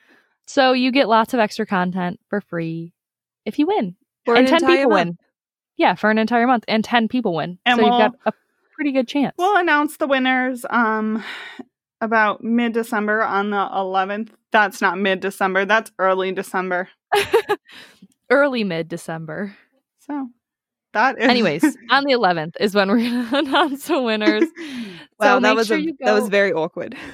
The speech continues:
Speaker 1: <laughs> Make sure you go over there. We'll have the post posted by the time this episode goes up,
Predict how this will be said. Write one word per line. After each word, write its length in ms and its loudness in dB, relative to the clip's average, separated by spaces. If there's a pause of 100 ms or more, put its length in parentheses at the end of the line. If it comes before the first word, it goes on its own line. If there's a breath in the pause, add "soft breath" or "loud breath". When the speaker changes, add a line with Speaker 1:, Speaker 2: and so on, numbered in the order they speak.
Speaker 1:
<laughs> 1400 -4
Make 260 2
sure 140 2
you 160 4
go 240 2
over 200 -2
there. 460 -2
We'll 260 -2
have 400 0 (120)
the 440 -4 (360)
post 520 0
posted 760 2
by 680 -2 (420)
the 80 -8
time 360 0
this 160 -2
episode 440 0
goes 240 0
up, 240 2